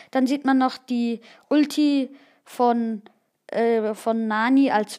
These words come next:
Uhr. Und wieder diese Spike-Socke. Spike-Socke. Dann sieht man hier noch Pins bei der Supercell-Tasse und noch Markenverdoppler.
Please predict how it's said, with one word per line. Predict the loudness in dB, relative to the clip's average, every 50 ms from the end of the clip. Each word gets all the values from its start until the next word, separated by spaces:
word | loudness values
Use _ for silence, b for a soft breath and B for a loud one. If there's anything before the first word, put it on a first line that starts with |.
| -4
Uhr. | -2 0 4 4 6 6 4 4 0 -2 -6 _ _ b b b b b b b b _ _ _ _
Und | 8 8 8 10 8 4 2 0 -4 -12 -16 -16 -18 -20 _ _ _ _ -2
wieder | 0 2 4 4 4 2
diese | 0 -2 -2 -4
Spike-Socke. | -4 0 0 0 0 0 -6 -12 -12 -10 -10 -10 -12 -12 _ _ _ _ _ _ _ _ _ _ _ _ _ _ _ _ _ _ _ _ _ -20 -20 _ -20
Spike-Socke. | -6 0 0 0 0 -2 -6 -14 -14 -12 -12 -14 -14 -16 _ _ _ b b b b b b b b b
Dann | 4 4 6 4
sieht | 4 2 0
man | 2 2 4 4
hier | 4 4
noch | 2 2 0 0
Pins | 0 0 2 2 0 -2 -6 -4
bei | 0 0 2
der | 2 2 0
Supercell-Tasse | 0 -2 -6 -4 -2 -2 -2 0 0 0 0 -2 -2 -4 -4 -4 -4 -4 -4 -4 -4 -4 B B B B B B
und | B -4 -2 -2
noch | -4 -4 -2
Markenverdoppler. | 0 0 0 0 -2 -4 -6 -6 -4 -2 0 -2 0 0 0 -2 -2 -4 -4 -2 0 2 2 0 0 -4